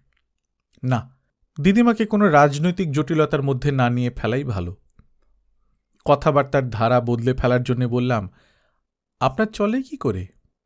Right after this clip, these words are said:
"ওই দু তিন বিঘে ধানের জমি আছে কর্তাদের আমলের, প্রজারা বড় ভালো,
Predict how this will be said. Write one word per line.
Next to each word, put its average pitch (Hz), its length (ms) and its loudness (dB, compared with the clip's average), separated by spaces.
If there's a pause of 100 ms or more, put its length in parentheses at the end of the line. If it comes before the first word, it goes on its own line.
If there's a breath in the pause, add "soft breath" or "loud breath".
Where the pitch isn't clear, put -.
(1700)
"ওই 131 200 -2
দু 147 180 -2
তিন 156 280 -4
বিঘে 156 260 0
ধানের 135 400 0
জমি 147 300 0
আছে 147 280 -4
কর্তাদের 127 640 0
আমলের, 127 360 0 (920)
প্রজারা 220 460 2
বড় 185 240 2
ভালো, 87 420 -6